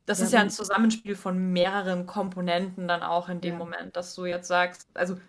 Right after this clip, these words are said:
Speaker 1: nur weil jetzt jemand einen Schnitt selber gezeichnet hat, kriegt er noch keinen ersten Platz.
Speaker 2: Ja, eben. Und, äh, ich glaub, man muss sich aber auch jetzt nicht als Teilnehmer nicht irgendwie scheuen davor zu sagen, „Ich hab da was
Speaker 1: Gar
Speaker 2: gekauft
Speaker 1: nicht.
Speaker 2: oder ich hab da was weiter, weiterentwickelt, weiter bearbeitet.“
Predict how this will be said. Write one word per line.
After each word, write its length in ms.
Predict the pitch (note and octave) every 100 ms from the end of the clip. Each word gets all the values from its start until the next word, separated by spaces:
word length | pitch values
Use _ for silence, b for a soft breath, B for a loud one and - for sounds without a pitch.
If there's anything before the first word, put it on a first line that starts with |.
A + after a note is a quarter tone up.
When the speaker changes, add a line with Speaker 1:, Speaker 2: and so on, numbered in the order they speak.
| -
Speaker 1:
nur 280 | G#3+ A#3 A3
weil 180 | G#3 G3+
jetzt 240 | G3+ -
jemand 260 | G#3+ G#3 G3+
einen 80 |
Schnitt 300 | F#3 B3 C4
selber 300 | - F3+ F#3 F#3
gezeichnet 580 | F#3 F#3+ F#3 F#3 F#3+
hat, 180 | G#3 G3+ B B
kriegt 200 | - A#3+
er 80 | F#3+
noch 140 | F#3 -
keinen 240 | F#3+ F3+
ersten 280 | F3 F3+ F3+
Platz. 360 | F3+ F3 - - _ _ _ _ _ _ _ _ _ _ _
Speaker 2:
Ja, 120 | F#3+ F3+
eben. 280 | F#3+ F#3 F3
Und, 240 | F3 E3+
äh, 80 | E3+
ich 100 | E3+
glaub, 140 | F3+
man 120 | F#3 F3+
muss 140 | F#3
sich 120 | G3
aber 160 | F3+ F3
auch 160 | E3
jetzt 180 | F3+ -
nicht 180 | F3 -
als 120 | E3+ -
Teilnehmer 420 | F3+ F#3 F3+ E3
nicht 240 | E3+ -
irgendwie 240 | F3+ E3+ E3+
scheuen 360 | - F3+ F#3+
davor 340 | F#3 F3+ F3+ F3
zu 100 | E3
sagen, 200 | F3+ F3
„Ich 100 | F3+
hab 100 | F3
da 100 | D#3+
was 120 | D#3+
Speaker 1:
Gar 20 | F3+
Speaker 2:
gekauft 120 | F#3
Speaker 1:
nicht. 380 | F3+ F#3 G3 -
Speaker 2:
oder 100 | F3
ich 100 | F3
hab 140 | F3+ -
da 100 | E3
was 180 | E3+
weiter, 420 | E3+ F3 G3 F#3 E3
weiterentwickelt, 680 | F3+ G3+ F#3 F3+ F3+ F3+
weiter 240 | E3+ F3 F3+
bearbeitet.“ 640 | F3 E3 E3+ F3+ F3 E3